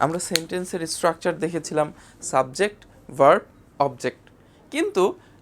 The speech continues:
আমরা জানি এর বাইরেও সেন্টেন্স মেক করা সম্ভব। সেরকমই একটা সেন্টেন্স যেটা মেইন ভার্ব দিয়ে শুরু হবে, সেন্টেন্সের শুরুটাই হবে মেইন ভার্ব দিয়ে,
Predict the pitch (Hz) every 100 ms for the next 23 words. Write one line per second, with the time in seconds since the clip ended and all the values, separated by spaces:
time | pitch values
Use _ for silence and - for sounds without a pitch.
0 | 190 240 233 208 202 214 - 226 175 165
1 | 170 254 - 185 160 220 - 277 220 269
2 | - - 143 135 - 120 135 196 - -
3 | - - - - 226 254 262 254 175 151
4 | 151 147 127 123 226 - - - - 185
5 | 214 175 196 262 254 220 214 185 190 -
6 | 151 147 117 - - - - - - -
7 | - 160 - 185 180 208 202 226 - -
8 | 185 208 269 269 175 202 143 170 233 226
9 | 156 151 147 - 139